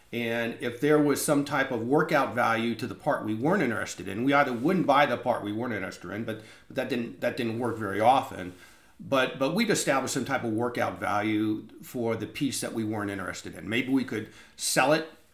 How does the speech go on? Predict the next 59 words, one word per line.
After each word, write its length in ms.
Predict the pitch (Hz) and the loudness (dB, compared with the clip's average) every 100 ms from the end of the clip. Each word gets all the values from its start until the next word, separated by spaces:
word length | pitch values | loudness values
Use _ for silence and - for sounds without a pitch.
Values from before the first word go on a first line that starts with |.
| _ | _
after 280 | 123 120 - | -2 -2 -2
we 100 | 120 | -4
purchased 400 | 110 135 131 113 | -2 -4 -4 -8
the 60 | 117 | -2
company. 580 | 170 190 - 185 180 180 - | 0 0 2 0 0 -4 -12
Maybe 200 | - 120 | -6 -4
we 120 | 127 120 | -4 -4
could 140 | 120 | -4
just 220 | 120 110 | -6 -6
work 180 | 120 113 | -6 -6
it 140 | 101 | -6
down, 500 | 127 135 147 143 143 - - - | -2 2 2 2 0 -4 -20 -10
uh, 240 | 101 110 104 | -4 -2 -2
whatever. 400 | 107 113 117 98 | 0 0 0 -2
But, 360 | 98 117 113 131 | -2 -2 0 -2
um, 580 | 113 110 107 107 - - - - - - - - - _ - | 0 0 -2 -6 -10 -18 -20 -20 -20 -20 -20 -20 -20 _ -4
but 400 | 131 123 - 151 | 0 2 0 -6
I 200 | - 156 | -2 0
think 260 | 226 233 | 2 2
that's 220 | - 185 | 2 2
a 60 | 165 | 4
really 260 | 151 156 147 | 4 4 2
important 420 | 135 147 - 160 | 0 -4 -4 -4
point 300 | 226 226 - | -4 -4 -6
because, 480 | 143 139 123 120 - - - | -4 0 0 -2 -6 -18 -10
you 120 | - 139 | 0 2
know, 80 | |
we're 100 | 139 | 4
dealing 320 | 135 160 170 160 | 4 4 6 4
with 140 | 143 | 4
a 20 | |
company 300 | 151 - 147 | 0 -4 -2
right 260 | 131 123 117 | 0 0 2
now 600 | 139 160 135 113 110 110 - - - - _ | 0 2 2 2 0 -4 -12 -20 -20 -20 _
that 300 | 127 123 117 | 2 2 2
has, 680 | 117 123 120 120 120 - - | -4 -4 -2 2 0 -2 -6
um, 600 | 117 113 113 113 113 - | -6 -4 -4 -2 -4 -6
that 200 | 123 127 | -4 -2
when 120 | 139 139 | 2 2
we 100 | 117 | 0
first 320 | 170 170 - | 0 0 4
sat 180 | 147 139 | 2 4
down 260 | 139 139 | 4 4
with 120 | 123 | 0
the 100 | 120 | 0
owner, 240 | 139 151 113 | 2 2 0
they're 220 | 120 117 | 0 -2
in 140 | 117 | 0
the 140 | 131 120 | -2 0
energy 300 | 160 165 113 | 2 0 -2
business, 320 | 113 113 113 | -2 -4 -4
when 180 | 123 113 | -4 -2
we 140 | 117 | -2
first 260 | 113 160 156 | 0 -2 0
sat 160 | 131 | -2
down 200 | 131 127 | 0 -2
with 80 | 120 | -2
the 120 | 117 | -2
owner, 440 | 139 175 131 120 | 0 0 0 0